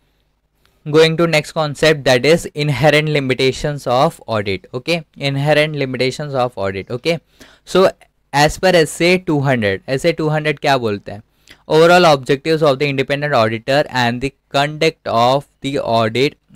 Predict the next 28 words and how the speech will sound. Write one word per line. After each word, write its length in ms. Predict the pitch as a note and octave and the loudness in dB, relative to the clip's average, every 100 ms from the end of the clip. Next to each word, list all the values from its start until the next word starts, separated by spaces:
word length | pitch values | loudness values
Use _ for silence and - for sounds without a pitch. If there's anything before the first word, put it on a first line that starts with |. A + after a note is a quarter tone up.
| B2 | -4
of 120 | B2 | -2
an 100 | C3+ | -2
audit 300 | G#2+ A2+ C3+ | -2 -2 -4
in 260 | C#3 C#3+ | -6 -6
accordance 500 | A#2 G#2+ G#2+ C#3 B2+ | -4 -2 -2 -2 -6
with 200 | A#2 C#3 - | -6 -6 -6
standards 440 | B2 A2 G#2+ A2 C3 | -6 -4 -4 -6 -6
on 160 | E3+ - | -8 -4
auditing। 360 | B2 A2+ G2+ F#2+ - - | -2 -2 -6 -14 -18 -10
इसमें 300 | C#3 E3 D#3+ | -8 -6 -6
क्या 180 | D3 D3+ | -2 -2
बोलते 260 | D3+ C#3+ | -2 -2
हैं 160 | D#3+ F#3 - - _ | -4 -4 -14 -20 _
कि 200 | E3+ G3 | 2 4
the 260 | D#3+ D#3 - C#3+ | 4 2 0 2
auditor 400 | D3 D3 D#3 F3+ | 2 2 2 2
is 220 | F#3 F#3 | 2 0
not 300 | D3+ D#3+ F3+ | 2 4 4
expected, 1080 | E3+ D#3 - E3+ - E3+ D#3+ D3 A2+ G#2 A2 | 2 -4 -4 -6 -2 0 4 4 4 0 -4
not 260 | C3 D3 | 0 0
expected 800 | D3+ D3+ - D3 C3 C#3+ A#2+ G2+ - | 0 -6 -10 -12 -8 -2 -2 -2 -4
and 220 | C3+ C#3+ - | -6 -6 -2
cannot 440 | C#3 C#3 D3 D3 | -2 0 0 0
reduce 440 | C#3 C3 C3+ D3 - | 0 -2 0 -4 -2
audit 320 | B2 A#2+ C3+ | -2 0 -2
risk 320 | B2 A#2 - - | -2 -4 -6 -8
to 220 | D3 C#3 A#2 | -4 -4 0
zero। 280 | A#2+ A2+ | 0 0